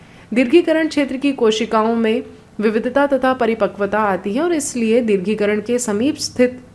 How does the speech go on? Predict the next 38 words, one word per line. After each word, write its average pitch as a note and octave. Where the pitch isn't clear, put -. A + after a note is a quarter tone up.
क्षेत्र C#4
को G#3
परिपक्व G#3+
क्षेत्र F#3
कहते D#3+
हैं। D3+
इस E4
क्षेत्र B3+
से B3+
बहुत A3
पतली B3+
तथा A3+
कोमल G#3
धागे F3+
की B3
तरह A3+
की A3+
संरचनाएं F#3
निकलती F3+
हैं, A3
जिन्हें F#3+
मूल G3
रोम G#3+
कहते G3+
हैं। G#3+
ये C#4+
मूल C#4+
रोम C4
मिट्टी B3
से B3+
पानी A3
तथा A#3
खनिज G#3+
लवणों F#3+
का A#3+
अवशोषण F3+
करते F3
हैं। D#3+